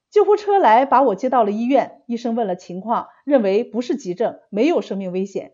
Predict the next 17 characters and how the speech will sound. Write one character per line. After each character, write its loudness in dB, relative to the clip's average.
又 -2
让 -2
我 -6
回 -12
家， -12
Leo -10
说。 -18
Summer 0
看 -4
到 2
Leo 0
如 -4
此 -4
焦 0
躁 -2
不 -8
安， -6